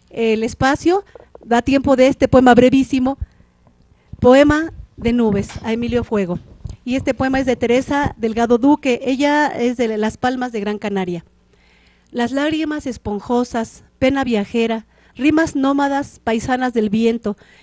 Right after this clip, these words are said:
llanto difuminado con vocación de tierra, agua profunda con intención de cielo, versos ineludibles, almas ila-,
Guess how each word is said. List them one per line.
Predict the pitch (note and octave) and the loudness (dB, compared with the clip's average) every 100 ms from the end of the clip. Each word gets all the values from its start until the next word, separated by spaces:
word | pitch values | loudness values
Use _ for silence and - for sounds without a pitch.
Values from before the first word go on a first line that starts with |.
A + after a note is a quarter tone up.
| _ | _
llanto | A#3 A#3+ C4+ C#4+ | 2 2 2 0
difuminado | B3+ B3 A3 A3+ A#3+ B3 | 0 -2 -2 0 0 0
con | A#3+ G#3 G#3 | -2 -6 -8
vocación | - G3+ G#3 G3+ A3+ A3 | -4 -4 -2 -2 0 0
de | G#3+ | 0
tierra, | A3+ G#3+ G#3+ G#3 - _ _ - | 0 0 0 -4 -10 _ _ -6
agua | A#3 C4 C4 | 0 2 2
profunda | A3+ - A#3+ A#3 F#3+ | 0 0 0 0 -2
con | G#3+ | -2
intención | G#3 G#3 G#3 - G#3+ | -4 -4 -6 -2 -2
de | G#3 | -2
cielo, | G3+ A3+ G#3+ G3 - _ _ _ | -2 0 0 0 -4 _ _ _
versos | G#3+ G#3+ C4 - C4+ B3 | -4 0 0 0 -4 -4
ineludibles, | - A3+ A3 G#3+ G#3 A#3+ A#3 G#3+ G#3 - | -4 -4 0 0 0 0 0 -2 -4 -8
almas | A3+ A3+ A3+ G#3+ G#3 - | -2 0 0 -2 -6 -6
ila-, | G#3 G3 | -2 -2